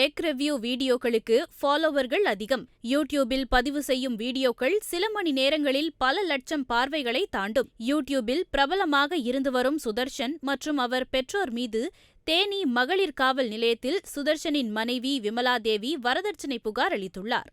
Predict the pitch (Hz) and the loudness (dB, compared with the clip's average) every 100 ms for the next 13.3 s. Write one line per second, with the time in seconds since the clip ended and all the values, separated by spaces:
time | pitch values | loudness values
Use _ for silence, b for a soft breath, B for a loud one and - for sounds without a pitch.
0 | _ 240 262 285 277 233 240 214 285 - | _ -4 2 4 4 4 0 0 -2 -4
1 | 240 269 294 - 370 311 269 233 233 240 | 0 2 2 2 0 0 0 0 0 -2
2 | 233 302 262 254 285 359 359 262 311 403 | -4 -2 -2 -2 -2 0 0 0 0 0
3 | 381 294 339 320 247 254 370 247 220 233 | -2 -2 -4 -2 -2 -4 -4 -2 -2 -2
4 | 262 240 220 214 214 370 b 208 269 403 | -4 -2 -4 -4 -4 -4 b 2 4 4
5 | - 403 285 262 269 311 277 262 254 220 | 0 2 2 2 0 0 0 0 0 0
6 | 226 302 403 285 233 262 285 262 233 220 | 2 2 0 -2 0 0 0 0 0 -2
7 | 208 233 226 339 208 214 302 330 254 240 | -4 -2 0 -2 0 0 0 -2 -2 -2
8 | - 226 208 208 - 214 208 311 b b | -2 -4 -2 -4 -2 -2 0 -4 b b
9 | - 339 302 349 - 370 339 269 269 277 | -10 -4 0 -2 -2 -6 -2 0 0 0
10 | 294 254 214 339 392 277 226 196 185 180 | 2 4 4 0 -2 -4 -2 -4 -4 -6
11 | 240 220 - b b 226 262 277 269 349 | -2 -2 -4 b b -2 2 4 4 2
12 | 311 240 262 269 254 - 349 - 294 294 | 0 2 2 0 -2 -6 -8 -2 -2 -2
13 | 427 403 | -2 -4